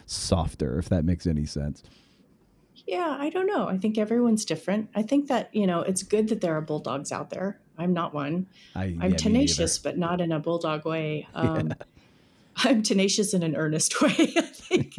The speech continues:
Speaker 1: <laughs>
Speaker 2: Um, sometimes to a fault, probably. But, you know, it's good. You need, we need bulldogs out there to hold accountable, um,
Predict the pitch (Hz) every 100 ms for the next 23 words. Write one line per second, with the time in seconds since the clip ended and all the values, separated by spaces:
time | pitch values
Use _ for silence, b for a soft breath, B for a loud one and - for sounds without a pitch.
0 | - - 233 240 - - - - 539 571
1 | 453 247 185 196 190 185 190 - 185 190
2 | 185 175 - 175 170 170 - - 160 165
3 | 180 190 b b b 196 190 175 _ _
4 | _ _ _ _ 294 302 294 - 285 -
5 | - - 240 247 254 240 254 247 240 208
6 | 208 196 190 180 180 170 170 175 170 -
7 | - _ _ _ _ _ _ - 185 -
8 | 170 170 165 165 160 160 - 180 160 156
9 | 147 190